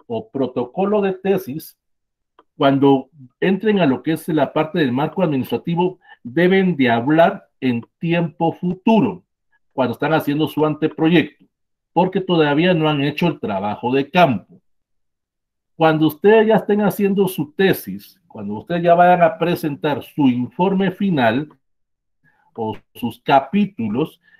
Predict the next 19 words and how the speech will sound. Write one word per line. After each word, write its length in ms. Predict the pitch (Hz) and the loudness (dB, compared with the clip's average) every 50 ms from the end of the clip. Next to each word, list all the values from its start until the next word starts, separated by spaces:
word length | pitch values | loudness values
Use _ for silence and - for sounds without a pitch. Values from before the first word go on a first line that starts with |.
| _ _ _ | _ _ _
que 80 | - | -10
también 280 | 123 117 110 127 147 151 | -8 -6 -4 -4 -4 -6
existe 200 | 147 - _ 160 | -8 -6 _ -6
un 60 | 156 | -2
capítulo 420 | - 151 147 - 156 165 156 156 | 0 -2 -2 -2 -4 -2 -2 -2
que 60 | - - | -2 -2
se 80 | - | -2
llama 140 | 123 135 135 | 0 0 2
marco 280 | 135 139 139 - - 165 | 0 0 -2 0 -2 0
administrativo, 880 | 156 160 160 165 160 - 175 180 180 - 165 135 120 127 139 - _ _ _ _ _ _ _ _ _ _ _ _ _ _ | 0 0 -2 -2 -4 -2 -4 -4 0 2 2 2 2 2 0 -2 _ _ _ _ _ _ _ _ _ _ _ _ _ _
ahí 420 | - 180 165 160 180 196 196 196 - _ _ _ _ | 4 4 6 6 6 4 2 0 -4 _ _ _ _
ustedes 420 | - 165 - - 175 170 170 165 147 | -2 -2 0 2 2 2 2 2 2
deben 300 | 165 160 170 175 165 151 | 0 0 2 0 0 2
de 80 | 139 | 2
hablar 440 | 127 123 117 131 139 151 170 165 98 113 | 0 2 0 0 2 2 0 0 0 -2
ya 240 | 135 143 156 - - | 0 0 0 -2 -4
en 280 | - 127 117 117 117 _ | -6 -4 -4 -4 -6 _
tiempo 640 | _ - 180 180 180 180 170 - _ 165 156 - _ | _ -4 0 2 2 2 0 0 _ -2 -2 0 _
pasado. 640 | - - - - - 214 226 180 104 95 - _ | 2 2 2 4 4 4 4 4 4 -4 -10 _